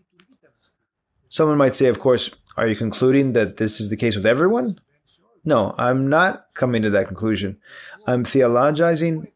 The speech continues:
in hindsight. That is, the fact that God allowed even for his church to pass through this trial means that he is not pleased with the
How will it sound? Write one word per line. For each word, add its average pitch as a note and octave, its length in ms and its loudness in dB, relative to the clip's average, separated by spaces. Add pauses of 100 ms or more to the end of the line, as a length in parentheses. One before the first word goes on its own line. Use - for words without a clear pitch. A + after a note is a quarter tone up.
in B2+ 120 0
hindsight. A2 760 -2 (480)
That C#3 160 4
is, C#3 260 0 (220)
the B2 80 -8
fact F3+ 300 0
that A#2 140 -2
God C#3+ 200 2
allowed B2+ 500 2
even F3+ 340 0
for D3 160 0
his A#2 240 -2
church - 480 0
to A#2+ 120 -6
pass C#3+ 380 0
through C3+ 140 -2
this A2+ 180 -2
trial D3 360 2
means B2+ 580 0 (420)
that A2+ 120 0
he C3 60 2
is A2+ 140 0
not D3 300 0
pleased F#3+ 360 0
with C#3 100 -4
the C3+ 60 -4